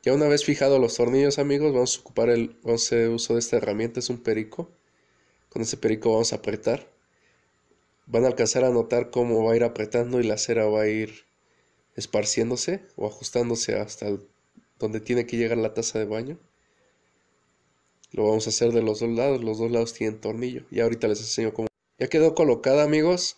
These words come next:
Ahora quiero echarle un poco de agua a la taza para que vean que no hay ninguna fuga, ninguna filtración de agua. Ya atornillé bien, ya tiene la cera puesta.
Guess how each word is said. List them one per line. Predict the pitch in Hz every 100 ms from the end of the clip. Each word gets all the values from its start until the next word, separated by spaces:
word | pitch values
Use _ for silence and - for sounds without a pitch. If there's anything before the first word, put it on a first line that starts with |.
| -
Ahora | 110 117 123 117 110 _ _
quiero | - 120
echarle | 117 - 120
un | 120 120
poco | 120 123
de | 117
agua | 117 123
a |
la | 113 107
taza | 117 - -
para | 110
que | - 110
vean | 113
que | 110 113
no |
hay | 117
ninguna | 113 113 113 110
fuga, | - 120 127 - _ _ _ _ _ _ _
ninguna | - 110 117
filtración | 113 107 110 107 117 113
de | 113
agua. | 117 147 - _ _ _ _ _ _
Ya | 117
atornillé | 113 120 113 110 117
bien, | 117 131 151 156
ya | 110 110
tiene | - 113 110
la | 107
cera | - 117 113
puesta. | 117 120 - 180